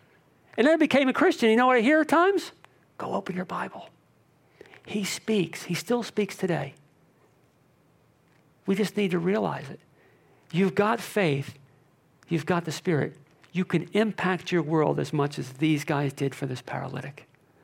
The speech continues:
Let's pray. Father, we just thank you for your goodness. We thank you for your love. We thank you, Lord, that you are the author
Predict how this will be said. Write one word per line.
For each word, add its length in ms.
Let's 140
pray. 300
Father, 340
we 100
just 200
thank 240
you 80
for 160
your 100
goodness. 420
We 80
thank 300
you 80
for 180
your 140
love. 400
We 100
thank 320
you, 100
Lord, 300
that 180
you 280
are 180
the 240
author 600